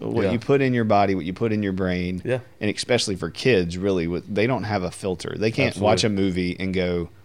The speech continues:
Speaker 1: "Well, I'm not gonna turn out like that. I don't
Speaker 2: Right.
Speaker 1: wanna cheat on my wife."
Speaker 2: Yeah,
Speaker 1: Like,
Speaker 2: yeah.
Speaker 1: this is entertainment, so to speak.
Speaker 2: Absolutely.
Speaker 1: And, and secular music has a place because it is describing real things.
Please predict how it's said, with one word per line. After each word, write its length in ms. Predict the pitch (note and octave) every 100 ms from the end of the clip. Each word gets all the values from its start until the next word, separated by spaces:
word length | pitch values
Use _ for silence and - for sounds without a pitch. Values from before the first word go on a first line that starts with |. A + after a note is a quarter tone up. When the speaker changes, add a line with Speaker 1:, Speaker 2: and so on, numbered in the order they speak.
| -
Speaker 1:
"Well, 120 | C#3
I'm 120 | C3+ G#2+
not 100 | G2+
gonna 160 | F2+
turn 280 | D#2+ - G2
out 160 | F2+ -
like 180 | D#2+ D#2+
that. 240 | E2+ D#2+
I 40 | E2
don't 80 | A2
Speaker 2:
Right. 120 | A2
Speaker 1:
wanna 140 | G2
cheat 200 | F2+ A2
on 100 | F#2+
my 120 | E2+ D#2+
wife." 400 | D#2+ D#2+ D#2+ G2
Speaker 2:
Yeah, 120 | A2+
Speaker 1:
Like, 80 | A2
Speaker 2:
yeah. 180 | G#2+ F#2 - - - - - - - - - -
Speaker 1:
this 140 | E3+ C3+
is 60 | A#2
entertainment, 560 | G#2 G#2 A2 F2+ -
so 100 | G2+
to 80 | G2
speak. 160 | F#2+ F2+
Speaker 2:
Absolutely. 320 | F2+ D2 D#2+ F#2+ - -
Speaker 1:
And, 220 | D#3 C#3+ -
and 220 | C#3+ A#2+
secular 300 | - B3 D3+
music 220 | A#2+ A2
has 140 | G#2+ G2
a 60 |
place 480 | F2+ D#3+ A#2+ F2 - - -
because 420 | A2+ B2 G#2+ G2
it 220 | - A#2
is 180 | A#2 E3
describing 580 | B2 - A2 G#2 G2 F2+
real 240 | G2 A2
things. 480 | - C3 A2+ C2 -